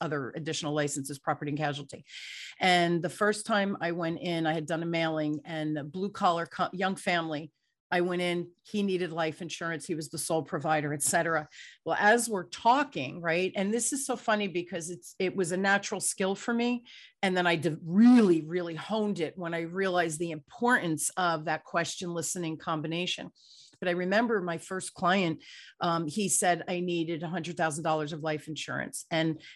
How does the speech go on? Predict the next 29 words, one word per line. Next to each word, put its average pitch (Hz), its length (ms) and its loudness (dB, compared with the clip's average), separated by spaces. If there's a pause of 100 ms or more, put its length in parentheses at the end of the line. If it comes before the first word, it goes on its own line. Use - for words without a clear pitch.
(100)
as 240 220 4
we 269 80 6
were 220 100 4
talking, 185 640 2 (180)
they 285 100 2
were 277 120 4
just 214 240 -2
about 185 260 0
paying 180 280 -2
their 165 100 -6
bills. 151 400 -4
They 175 100 -6
were 170 120 -4
just 262 340 0
about 196 340 2
putting 180 300 -4
food 190 260 -4
on 170 140 -2
the 170 40 -6
table, 175 360 -2
and 165 100 -2
they 170 60 -2
had 160 160 -4
two 190 160 -4
little 170 200 -4
girls. 151 420 -2 (380)
So - 200 -6
I'm 262 240 6
thinking, 170 640 -2